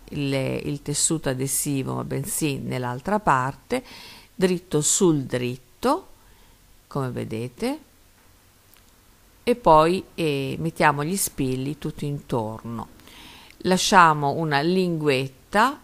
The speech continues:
da una parte e l'altra parte viene pari con il centro del cavallo davanti. Ora cuciamo tutto intorno e poi dall'altra parte appunto lasciamo questa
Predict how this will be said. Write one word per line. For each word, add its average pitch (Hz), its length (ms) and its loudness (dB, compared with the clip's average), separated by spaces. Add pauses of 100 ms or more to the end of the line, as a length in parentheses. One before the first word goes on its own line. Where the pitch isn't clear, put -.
(160)
da 156 180 -2
una 143 200 -2
parte 135 580 0
e 156 120 0
l'altra 151 360 0
parte 151 460 -2
viene 143 340 -4
pari 143 680 6
con 156 240 -2
il 151 160 -6
centro 139 760 -4
del 139 360 -6
cavallo 131 680 -2
davanti. 120 880 -6 (300)
Ora 151 240 0
cuciamo 135 520 -4
tutto 156 300 -10
intorno 175 880 -4
e 226 100 -2
poi 143 500 0 (560)
dall'altra 190 600 4
parte 147 400 0
appunto 175 360 -6
lasciamo 156 520 0
questa 147 640 0